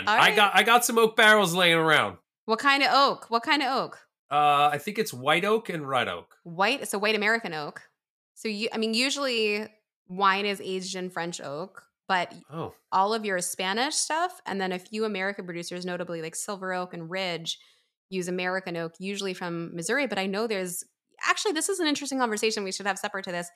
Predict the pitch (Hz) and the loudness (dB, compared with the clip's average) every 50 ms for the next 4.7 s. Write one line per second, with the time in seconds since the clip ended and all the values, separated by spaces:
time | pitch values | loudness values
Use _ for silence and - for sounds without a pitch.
0 | _ _ _ _ _ _ _ - 208 254 233 202 359 349 330 311 285 277 254 185 | _ _ _ _ _ _ _ 4 4 6 6 6 4 6 6 6 6 4 2 0
1 | - - - 277 311 311 269 170 - - - 170 147 120 131 127 123 117 107 - | -2 2 4 6 6 6 6 4 4 2 2 0 0 0 2 2 2 0 -2 -4
2 | - 113 - - 117 101 90 80 - _ _ _ 160 170 220 254 262 220 196 226 | -8 -10 -10 -10 -10 -10 -10 -12 -14 _ _ _ 0 2 2 2 2 0 0 2
3 | 302 262 - 190 143 - 254 262 254 220 247 233 220 - 233 240 247 - 214 165 | 2 2 4 4 4 6 6 8 8 6 6 2 0 0 0 0 0 0 0 -2
4 | - - 170 - - - 214 196 196 185 160 - - - | -2 -4 -6 -6 -4 -2 -2 -2 -2 -2 -2 -4 -6 -10